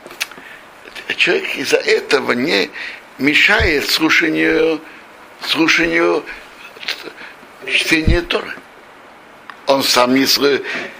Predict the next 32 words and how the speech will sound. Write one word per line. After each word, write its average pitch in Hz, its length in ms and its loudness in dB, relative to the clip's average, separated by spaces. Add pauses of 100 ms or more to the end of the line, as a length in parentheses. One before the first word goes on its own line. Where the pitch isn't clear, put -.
не 131 140 2
слушает 147 640 2
и 147 40 4
мешает 143 400 2
другим 202 380 2
слушать. - 560 -2 (440)
А 170 120 2
филу 233 260 2
ехал 175 500 2
и 160 80 0
дейзе, 156 340 4
а 139 100 2
филу 160 260 2
после 151 360 2
кехот, 120 440 2
а 127 140 4
филу 165 280 0
ты 160 180 0
ахас, 170 540 2 (320)
у 139 100 4
авим 147 340 2
пли. 104 400 -2 (300)
Даже 185 340 4
из-за, 160 220 4
из-за 147 240 4
этого 117 560 2 (420)
он 131 400 2
не, 131 380 2 (180)
не 123 120 2
сможет 156 500 2
послушать 151 680 2
пасук 123 480 2